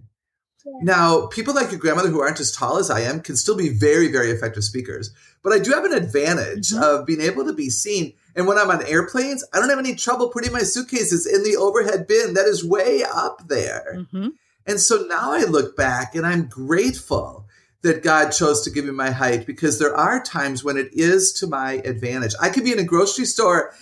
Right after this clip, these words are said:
Speaker 2: and a little old woman will ask me to get the green beans off the top
Speaker 3: <laughs>
Speaker 2: shelf. So it's even a chance for me to be a blessing to other people.
Speaker 3: I love that. Well, talk about being different and comparison. Doctor Kathy, you wrote a book about how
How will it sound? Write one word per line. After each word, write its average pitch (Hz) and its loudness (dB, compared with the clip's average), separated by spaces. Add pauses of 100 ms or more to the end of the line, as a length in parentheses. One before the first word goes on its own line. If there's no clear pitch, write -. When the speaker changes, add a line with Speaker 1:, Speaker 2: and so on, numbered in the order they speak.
(180)
Speaker 2:
and 196 4
a 208 6
little 233 4
old 220 4
woman 233 4
will 185 2
ask 175 2
me 240 -4
to - 0
get 185 0
the 208 -4
green 196 -6
beans 208 -6
off 160 0
the 196 -4
top 180 -4
Speaker 3:
<laughs> - -
Speaker 2:
shelf. - -2 (260)
So 233 4
it's 220 2
even 226 2
a 196 -2
chance 185 0
for 208 2
me 165 0
to 180 4
be 175 0
a 190 6
blessing 165 0
to 151 0
other 143 -2
people. - -6 (120)
Speaker 3:
I 160 2
love 139 -2
that. 131 0 (420)
Well, 220 4
talk 285 0
about 196 4 (240)
being 196 0
different 180 0
and 165 -8
comparison. 185 0
Doctor - 2
Kathy, 233 0
you 247 -6
wrote 247 0
a 277 2
book 202 2
about 220 2
how 220 2